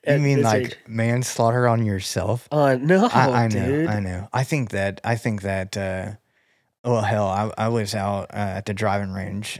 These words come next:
Speaker 1: <laughs> sweating bullets
Speaker 2: Yeah.
Speaker 1: yesterday, and I'm like, "Man, how did we do two-a-days
Speaker 2: I think about that all the time.
Speaker 1: in this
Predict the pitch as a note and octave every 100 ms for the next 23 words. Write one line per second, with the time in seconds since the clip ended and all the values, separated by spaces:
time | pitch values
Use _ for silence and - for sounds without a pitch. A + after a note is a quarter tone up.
0 | - A#2+ - - - G#2+ G2+ G2+ - G#2+
1 | G#2 G#2 D3 B2+ G#2+ - G#2+ G#2 G2+ A2
2 | A#2+ G#2 G#2 A2+ A2+ A2 G#2 - _ _
3 | _ _ - C3+ D#3+ E3 E3 - A2 A2
4 | A#2 A2+ A2+ _ _ _ A#2+ A2+ G#2 G2+
5 | F#2+ F#2+ _ _ _ - C3 B2+ A2+ A2
6 | G#2+ C3 B2+ A#2+ B2+ A#2+ A#2 A2+ A#2+ A#2+
7 | A#2+ - C3 B2 A2+ A2 G#2+ G#2+